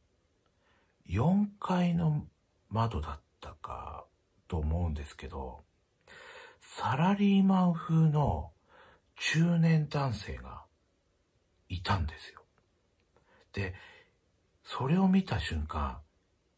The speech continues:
一気に血の気が、血の気が引きましたね。その人は横を向いていて、一切動いていませんでした。で、なんとなく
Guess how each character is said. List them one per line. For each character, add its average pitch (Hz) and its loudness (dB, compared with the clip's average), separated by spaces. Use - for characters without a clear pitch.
一 196 -2
気 - -6
に 90 -6
血 - -6
の 92 -2
気 92 -2
が、 78 -2
血 - -8
の 107 -2
気 110 -4
が 98 -4
引 87 -6
き - -8
ま 107 0
し - -4
た - -10
ね。 - -14
そ - -4
の 180 4
人 87 -2
は 69 -4
横 113 2
を 190 6
向 180 6
い 160 -2
て 98 -4
い 80 -4
て、 71 -6
一 190 0
切 - -6
動 123 0
い 113 -4
て 85 -8
い 76 -4
ま 69 -6
せ - -10
ん 71 -8
で 69 -16
し - -20
た。 - -20
で、 92 -4
な 143 4
ん 214 2
と - -2
な 202 4
く 85 -4